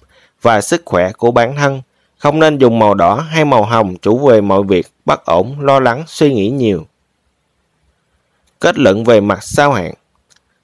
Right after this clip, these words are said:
Đây là năm cuối trong ba năm tam tai của quý bà,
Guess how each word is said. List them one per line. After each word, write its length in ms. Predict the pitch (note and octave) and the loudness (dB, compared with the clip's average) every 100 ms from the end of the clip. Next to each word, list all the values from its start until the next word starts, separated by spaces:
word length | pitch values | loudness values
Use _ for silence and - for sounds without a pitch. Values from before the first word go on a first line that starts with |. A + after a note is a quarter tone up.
| _ | _
Đây 180 | - D#3 | 2 4
là 200 | C#3+ A#2 | 4 2
năm 220 | C3 D3 | 0 -2
cuối 240 | - D#3+ F3+ | 0 0 2
trong 220 | - D3+ D3+ | 0 0 2
ba 180 | C#3+ | 2
năm 200 | D3 C#3+ | 2 -2
tam 220 | - C#3+ C#3 | -2 -4 0
tai 260 | C#3+ C#3+ | 0 0
của 120 | C3+ | 0
quý 200 | B2 D3+ | 0 0
bà, 340 | C#3+ A#2+ G2+ | 0 0 0